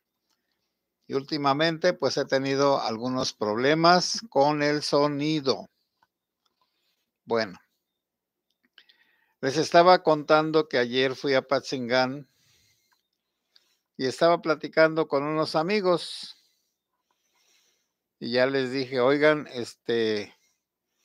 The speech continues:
que mataron a uno, a, bueno, a dos". Dijo, "No, padre, mataron a tres".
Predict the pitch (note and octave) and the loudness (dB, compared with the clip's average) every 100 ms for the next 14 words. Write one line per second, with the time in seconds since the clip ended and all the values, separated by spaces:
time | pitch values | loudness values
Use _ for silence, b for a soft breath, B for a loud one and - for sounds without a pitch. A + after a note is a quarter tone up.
0 | _ _ _ _ _ _ _ - A#2 A2+ | _ _ _ _ _ _ _ -8 -6 -4
1 | A2 C3+ D3+ C#3+ B2+ B2 C3 C#3 G#3 - | 0 2 2 0 0 0 -4 -4 -6 -8
2 | - C3+ G#2+ C#3+ D3 C3+ D#3+ G3+ - - | -16 -10 0 2 2 2 2 0 -4 -12
3 | D3 C#3 D3 G3+ B3+ B3 - F#3+ G#3+ G3+ | -10 -8 -2 2 4 2 4 4 4 2
4 | D3+ C3 D#3+ F#3 E3 A#2 - A#2+ D#3 F#3 | -2 -2 -2 -2 -2 -4 -6 -8 -6 -6
5 | E3 - - - | -10 -20 -20 -20